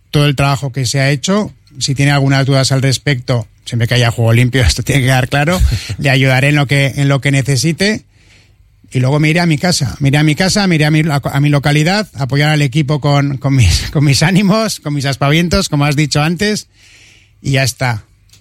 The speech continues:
Speaker 1: Y eso es lo que creo que deberíamos hacer todos.
Speaker 2: ¿Qué te ha parecido la gestión de Aitor Elizegui ahora que se marcha?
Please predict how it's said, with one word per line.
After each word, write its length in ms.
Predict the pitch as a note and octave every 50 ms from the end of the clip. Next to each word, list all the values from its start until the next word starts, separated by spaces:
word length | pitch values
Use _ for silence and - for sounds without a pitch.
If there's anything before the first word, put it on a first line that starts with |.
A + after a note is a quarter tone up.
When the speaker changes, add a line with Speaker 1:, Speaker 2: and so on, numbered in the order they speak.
| _ -
Speaker 1:
Y 140 | - C#3 C3+
eso 80 | C3 C3
es 20 |
lo 100 | C#3+ C#3
que 100 | A#2 B2
creo 160 | A2+ C3 B2
que 80 | A2+ A#2+
deberíamos 440 | A#2+ A#2 A2+ A#2+ A#2+ A2+ A#2 A2+ B2
hacer 200 | A#2 A2+ A#2 -
todos. 460 | - C3 B2 A2+ G#2+ - - - - _ _ _ _ _ _ _ -
Speaker 2:
¿Qué 100 | C3 A2
te 60 | B2+
ha 40 | A#2+
parecido 280 | C3 B2+ A2 B2+ C3+
la 100 | B2+ A#2
gestión 300 | G2 A#2+ G2 - C3+ A#2+
de 80 | A#2+ A#2
Aitor 180 | G#2+ - A#2+
Elizegui 360 | A#2 B2 C#3+ B2+ B2+ G#2 G2 G#2
ahora 140 | G#2+ A2
que 80 | G#2+ G#2+
se 120 | F#2 A2+
marcha? 340 | A#2 B2 - - - F2 -